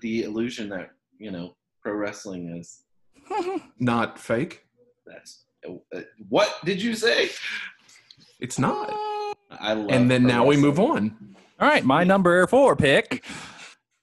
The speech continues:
Speaker 3: Okay, my number four pick is another non-M C U Marvel. And it is from the, probably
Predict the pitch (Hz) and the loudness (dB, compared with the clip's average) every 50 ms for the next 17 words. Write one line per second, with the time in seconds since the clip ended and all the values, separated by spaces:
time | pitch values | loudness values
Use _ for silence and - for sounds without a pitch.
0 | _ _ _ _ _ _ _ _ _ _ _ _ _ _ _ _ _ _ - - | _ _ _ _ _ _ _ _ _ _ _ _ _ _ _ _ _ _ 0 0
1 | 175 - - 170 156 123 110 107 127 135 151 170 165 165 151 - - 156 147 139 | 0 2 4 4 4 4 4 4 2 2 4 2 2 2 0 0 0 0 0 0
2 | 135 139 143 139 - - - - - - - - - - 117 117 120 117 117 113 | 2 0 0 0 -2 -4 -10 -16 -16 -18 -20 -18 -10 -6 -2 0 0 2 2 0
3 | 110 - - - - - - - - 131 120 117 120 117 123 117 113 107 107 - | 0 -2 -6 -10 -10 -14 -16 -8 -4 0 2 2 2 2 2 2 2 0 -2 -4
4 | - _ _ _ _ _ _ _ _ _ _ _ _ _ _ _ _ _ _ _ | -10 _ _ _ _ _ _ _ _ _ _ _ _ _ _ _ _ _ _ _
5 | _ _ - 104 104 101 101 104 104 107 104 107 - - 101 101 104 101 - - | _ _ -4 -2 0 2 2 2 2 2 0 0 -2 -2 -2 0 -2 -2 -4 -4
6 | 113 104 101 101 101 98 98 92 92 104 110 113 101 101 95 95 92 98 - - | -2 -2 0 0 0 0 0 0 0 0 0 0 0 -2 -2 -2 -2 -4 -6 -10
7 | - - _ _ _ _ _ _ _ _ _ _ _ _ _ _ _ _ _ _ | -14 -20 _ _ _ _ _ _ _ _ _ _ _ _ _ _ _ _ _ _
8 | _ _ _ _ _ _ _ _ _ _ _ _ 480 480 480 480 _ _ 622 659 | _ _ _ _ _ _ _ _ _ _ _ _ _ _ _ _ _ _ _ _
9 | _ _ _ _ _ _ _ _ _ _ - - - _ _ _ _ - 104 101 | _ _ _ _ _ _ _ _ _ _ -20 -20 -20 _ _ _ _ -4 -2 0
10 | 104 104 101 98 - - 110 110 107 - - 104 104 104 101 101 101 - - - | 0 0 0 -2 -2 0 0 0 0 0 -2 -2 0 0 2 0 0 -4 -10 -8
11 | - 95 98 98 98 98 98 98 95 90 - - - 80 - _ _ _ _ _ | -4 -2 -2 0 0 -2 -2 -2 -4 -6 -8 -12 -18 -20 -20 _ _ _ _ _
12 | _ _ _ - 104 104 98 95 95 92 92 - _ _ _ _ _ _ _ _ | _ _ _ -10 -6 -4 -2 -2 -2 -4 -4 -6 _ _ _ _ _ _ _ _
13 | _ _ _ _ - 135 147 156 131 120 127 120 113 107 101 95 - - | _ _ _ _ -4 -2 -2 -2 -2 -2 0 0 2 2 2 0 -2 -6